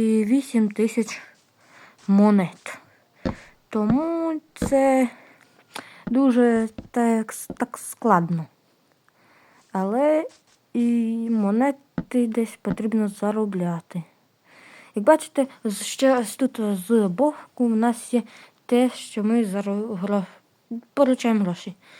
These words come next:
Тепер я покажу, як заприватити свій будиночок. Бо я побудував такий на швидку руку. І тепер щ-, також, якщо хочете аук-, на аукціон, то нам вон потрібно десятий уровень.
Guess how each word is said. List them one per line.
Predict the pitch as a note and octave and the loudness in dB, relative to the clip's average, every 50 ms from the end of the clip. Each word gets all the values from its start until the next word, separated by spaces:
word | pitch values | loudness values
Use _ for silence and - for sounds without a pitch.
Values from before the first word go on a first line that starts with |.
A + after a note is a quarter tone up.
| - - - _ | -20 -20 -20 _
Тепер | - - - E4 D#4+ | -10 -2 2 4 4
я | D4+ C#4 | 4 4
покажу, | C#4+ B3+ - - A#3 A#3 C4+ | 2 0 -2 0 2 4 4
як | C#4 B3+ G3 G3 | 6 4 4 2
заприватити | G#3+ G#3 G#3+ G3+ G#3 A#3 A#3+ A#3+ A#3+ A3+ - - A3 | -2 -4 -4 -2 -2 0 -2 -2 -4 -10 -10 -10 -10
свій | G#3 - - - G#3 A3 A3 | -10 -10 -10 -6 -4 -2 -2
будиночок. | F#3+ F3+ G3 G3 F3+ F#3+ F#3 F3 E3+ D#3 - - - - - - - - - - - - - | -2 -2 -4 -4 -2 0 0 -2 -2 -4 -10 -18 -20 -20 -20 -20 -20 -20 -20 -20 -20 -12 -4
Бо | D4+ D#4+ | 0 0
я | D4 | 0
побудував | C4+ - A3+ G#3 G3+ G#3+ A3 B3+ C4+ C4 A#3+ G#3+ G#3 | 0 0 -4 -4 -4 -2 0 2 4 4 4 2 0
такий | - A3+ G#3 - - A3+ A3+ A3 | -4 -8 -6 -2 0 2 4 4
на | G#3 G#3 G#3 G3+ | 4 2 2 0
швидку | F#3 - - G#3+ A3 G3 F3+ - - G#3+ F#3 F3 | -2 -2 -2 -2 0 -2 -2 -4 -2 -2 0 0
руку. | F3 F3+ G3+ C4 C4 - - F4+ E4+ - - _ _ _ _ - - - - - - _ _ - | 0 0 -2 -2 -2 -4 -6 -8 -8 -8 -10 _ _ _ _ -20 -20 -20 -20 -20 -20 _ _ -18
І | A#3 | -10
тепер | - - G#3+ G#3 - C4 C4 B3 A#3 G#3 - _ _ _ _ - _ | -6 -6 -4 -2 0 2 2 2 2 -2 -6 _ _ _ _ -20 _
щ-, | - - - - - - - - _ | -20 -20 -18 -18 -18 -20 -20 -8 _
також, | - C4+ C4 C4 B3 A3+ G3 G3 | -2 -2 0 2 0 0 0 0
якщо | G#3+ G#3 G#3 - B3 | -4 -4 -2 -2 -2
хочете | A#3 - A#3+ G#3+ - - A3 | 0 2 0 0 0 0 0
аук-, | G#3 G3+ G3 G3 - _ | 0 0 0 -2 -4 _
на | - G#3+ G#3 | -2 0 2
аукціон, | G#3 G3+ G3+ - - A#3 C#4 D#4 E4 D4 | 0 0 -2 -4 -2 0 0 0 0 -4
то | B3+ - B3 A#3 | -2 0 2 4
нам | A#3 B3+ B3+ B3+ A3 - - | 6 6 6 4 4 2 0
вон | A#3+ A#3+ A#3 - | 2 2 2 0
потрібно | - A#3 - - G#3+ A#3+ A#3 A#3 A#3 A3 | -2 -6 -6 -2 0 0 2 2 2 2
десятий | G3 F#3 F#3 - A3 A3 A3 G#3+ - | 0 -2 -6 -6 -6 -6 -6 -8 -8
уровень. | - G3 F3+ F3 E3 E3 E3+ | -6 -4 -4 -4 -4 -6 -8